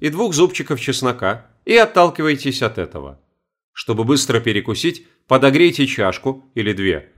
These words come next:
бульона и добавьте в него столовую ложку пасты мисо. Размешайте до полного растворения.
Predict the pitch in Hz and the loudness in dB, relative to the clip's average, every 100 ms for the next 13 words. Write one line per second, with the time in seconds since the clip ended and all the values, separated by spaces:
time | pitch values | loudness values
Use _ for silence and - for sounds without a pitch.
0 | _ 110 131 101 92 98 139 - _ - | _ 2 2 4 0 0 -4 -8 _ -2
1 | 131 139 147 196 - 143 156 151 143 - | 4 6 6 2 0 -2 2 2 2 2
2 | 139 131 110 117 151 113 175 135 113 - | 4 4 4 2 0 -2 -2 0 0 0
3 | 131 131 98 - - 110 _ _ _ _ | -2 -2 -4 -6 -12 -18 _ _ _ _
4 | _ _ _ _ _ - 123 127 175 196 | _ _ _ _ _ -2 0 4 4 4
5 | 202 185 151 139 151 147 143 139 - 151 | 4 4 2 4 4 4 4 4 2 0
6 | 143 98 78 71 | 0 -2 -4 -12